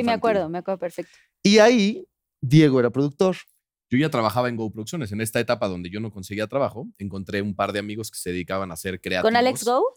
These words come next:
Speaker 2: Con
Speaker 3: Ajá.
Speaker 2: Alex Go,
Speaker 1: Ay,
Speaker 2: sí.
Speaker 1: wow, lo
Speaker 3: Y
Speaker 1: amamos.
Speaker 3: entré con Alex Go a su empresa, con Go Producciones, y empecé literalmente de asistente de producción.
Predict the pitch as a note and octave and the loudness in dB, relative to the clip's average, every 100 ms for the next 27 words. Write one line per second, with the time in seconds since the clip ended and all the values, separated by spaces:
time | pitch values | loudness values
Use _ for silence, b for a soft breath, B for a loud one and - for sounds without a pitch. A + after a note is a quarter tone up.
0 | - A2 G#2+ G#2+ - - - - - C4+ | -2 2 2 2 0 0 0 0 0 0
1 | A#3+ A3+ A2+ - A#2 A2 A#2 A2+ A2 G#2+ | -2 0 -2 0 -2 -2 -4 -4 -6 -8
2 | A#2 G#2+ C3 _ _ F#2 F2+ F2 E2+ - | -8 -8 -8 _ _ -4 -4 -4 -8 -8
3 | G2 G2 A#2+ A2 A2 D3+ F#2+ F#2+ G2 G#2 | -8 -6 -6 -6 -8 -8 -10 -10 -8 -10
4 | F#2+ G#2 D#3+ G2+ G2 E2+ F2+ - A2 D3 | -8 -10 -10 -6 -6 -6 -10 -4 0 0
5 | C3 G#2+ F2 F#2 G2 G2 C3+ B2 E2 - | 0 -2 -4 -6 -8 -6 -4 -4 -6 -12
6 | - F2+ E2 G2 F#2+ G#2 A2+ A2+ A#2 D#3 | -14 -12 -10 -10 -6 -6 -6 -10 -8 -8
7 | C#3+ | -8